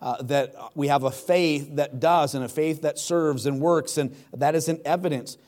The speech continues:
Uh, obeying God is what walking by or living by faith is. An individual who has been justified and declared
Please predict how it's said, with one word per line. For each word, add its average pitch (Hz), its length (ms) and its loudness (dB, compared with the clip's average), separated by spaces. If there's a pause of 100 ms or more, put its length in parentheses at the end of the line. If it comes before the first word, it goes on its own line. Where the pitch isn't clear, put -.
(140)
Uh, 127 180 -4
obeying 151 760 2
God 151 540 6 (100)
is 135 220 -2
what 135 240 0
walking 147 760 0
by 127 440 2
or 120 200 0
living 147 380 2
by 120 280 2
faith 127 400 -2
is. 131 400 0 (720)
An 110 120 -4
individual 156 840 0 (360)
who 135 100 0
has 123 100 2
been 117 220 -2
justified 143 720 4
and 120 100 -4
declared 139 640 0